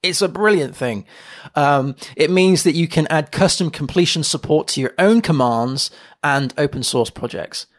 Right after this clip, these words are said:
How amazing is that? I mean, P H P and Symfony just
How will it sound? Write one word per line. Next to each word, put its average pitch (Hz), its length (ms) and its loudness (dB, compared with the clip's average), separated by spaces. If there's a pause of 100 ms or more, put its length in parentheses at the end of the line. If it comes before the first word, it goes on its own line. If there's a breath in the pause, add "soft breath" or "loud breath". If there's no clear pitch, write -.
(420 soft breath)
How 320 320 4
amazing 254 400 4
is 180 160 2
that? 170 380 2
I 165 100 2
mean, 175 240 0
P 254 200 -2
H 180 220 2
P 135 440 0
and 131 220 -6
Symfony 123 600 -4
just - 280 -8